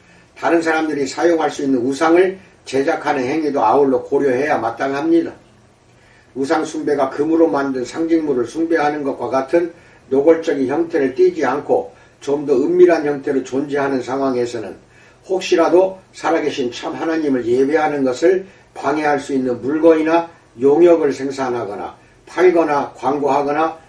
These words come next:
선전하고 있지 않은지 신중하게 살펴야 합니다. 셋째, 예배 모범의 지혜를 따르십시오. 나는 개혁주의 교회에서 성장했지만 신학교에 가기 전까지만 해도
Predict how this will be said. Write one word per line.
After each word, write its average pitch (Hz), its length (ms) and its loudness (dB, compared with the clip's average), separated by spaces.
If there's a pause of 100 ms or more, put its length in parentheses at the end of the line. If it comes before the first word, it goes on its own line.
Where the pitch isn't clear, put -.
(140)
선전하고 151 640 0
있지 135 260 -2
않은지 135 500 -2 (220)
신중하게 180 840 -2
살펴야 156 440 -6
합니다. 101 320 -12 (1700)
셋째, - 600 0 (260)
예배 156 400 4
모범의 160 580 4
지혜를 143 500 -4
따르십시오. 131 720 -6 (600)
나는 135 320 -2
개혁주의 160 600 2
교회에서 147 460 2
성장했지만 139 960 -4 (340)
신학교에 170 680 -2
가기 135 320 -8
전까지만 151 720 -2
해도 165 420 0